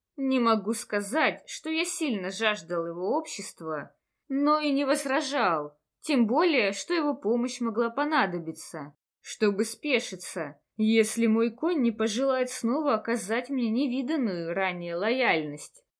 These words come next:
И я переночую в своей старой спальне,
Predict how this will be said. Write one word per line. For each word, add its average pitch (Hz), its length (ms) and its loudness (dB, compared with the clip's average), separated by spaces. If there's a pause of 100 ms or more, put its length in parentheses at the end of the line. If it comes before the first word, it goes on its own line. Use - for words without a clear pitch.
(260)
И 381 80 -2
я 339 300 6
переночую 247 720 2
в 330 60 -4
своей 285 260 2
старой 196 400 0
спальне, 185 720 0